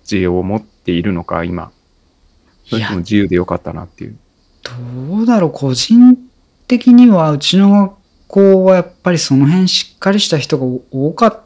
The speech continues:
Speaker 2: たんじゃないかなっていうイメージかな。
Speaker 1: ああ、生徒がってことですかね。
Speaker 2: うん。やっぱりみんな自由に過ごしてたけど、まあ、結局その進学のことに関しても、
Speaker 1: うん。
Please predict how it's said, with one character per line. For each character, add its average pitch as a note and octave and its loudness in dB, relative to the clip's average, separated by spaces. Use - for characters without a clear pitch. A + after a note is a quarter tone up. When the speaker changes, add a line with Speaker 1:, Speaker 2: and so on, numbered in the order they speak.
Speaker 2:
た C3+ -2
ん B2+ -2
じ A#2+ -6
ゃ A#2 -8
な A2+ -10
い A2 -14
か A#2 -14
な B2+ -4
っ C3 -6
て - -10
い B2 -4
う - -8
イ B2 -6
メ C3 0
ー - 0
ジ A#2 -8
か A2+ -12
な。 A2+ -14
Speaker 1:
あ F#2 -8
あ、 - -12
生 B2 -2
徒 F#2 -8
が A2+ 0
っ - -6
て - -16
こ D2 -8
と - -10
で F2 -10
す - -20
か - -12
ね。 G2 -14
Speaker 2:
う D3 -2
ん。 C#3+ 0
や C#3 -4
っ - -16
ぱ - -4
り F3+ 0
み D#3+ 0
ん F3 2
な G3+ 2
自 G3 2
由 G#3+ 4
に F3 4
過 - -6
ご D#3 0
し - -4
て D3+ -4
た B2 -6
け A#2 -14
ど、 B2+ -6
ま A#2 -6
あ、 - -20
結 C#3 -6
局 - -14
そ - -4
の E3 0
進 G#3+ 6
学 A3+ 4
の G#3+ 6
こ G#3+ -8
と G#3+ 0
に D#3 2
関 B2+ -4
し - -8
て A#2 -10
も、 A#2+ -4
Speaker 1:
う A2 -8
ん。 F2+ -8